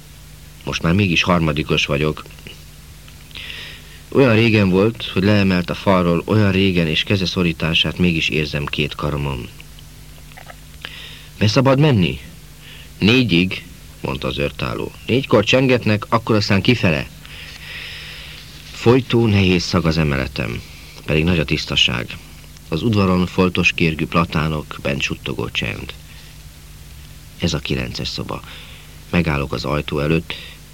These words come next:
megigazítom nyakkendőmet, cipőm tiszta. Kopogjak? Kopogok. Csend. Benyitok. A szobában homály van már. Nagy szoba,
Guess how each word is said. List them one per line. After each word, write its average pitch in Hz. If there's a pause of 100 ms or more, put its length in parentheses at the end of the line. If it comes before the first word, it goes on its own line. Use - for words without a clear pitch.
(260)
megigazítom 73
nyakkendőmet, 78 (580)
cipőm -
tiszta. 76 (920)
Kopogjak? 78 (1080)
Kopogok. - (1080)
Csend. - (960)
Benyitok. 69 (600)
A -
szobában 92
homály 71
van 71
már. 71 (680)
Nagy 90
szoba, 87